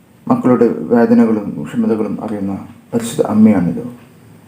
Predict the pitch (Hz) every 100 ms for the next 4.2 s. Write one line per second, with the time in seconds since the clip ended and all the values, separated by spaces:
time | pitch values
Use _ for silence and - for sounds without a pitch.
0 | _ _ _ - _ _ _ - 135 120
1 | 110 110 98 104 107 85 113 110 110 90
2 | 110 107 82 - - _ _ _ _ _
3 | _ _ _ _ _ 156 - 127 113 -
4 | -